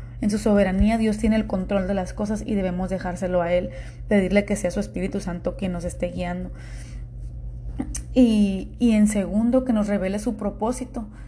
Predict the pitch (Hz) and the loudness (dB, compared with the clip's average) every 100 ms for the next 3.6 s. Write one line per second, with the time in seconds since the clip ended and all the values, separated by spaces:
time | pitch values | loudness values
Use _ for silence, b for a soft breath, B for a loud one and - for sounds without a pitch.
0 | B B - 208 - 196 196 - 220 214 | B B -6 -4 0 -2 0 0 2 2
1 | 202 - 220 220 214 208 196 196 202 185 | 0 0 0 0 2 4 4 2 -2 0
2 | 214 208 190 190 196 - 214 202 185 190 | 2 2 2 -2 -2 0 2 4 2 2
3 | 196 196 196 185 190 | 0 0 -2 -2 -2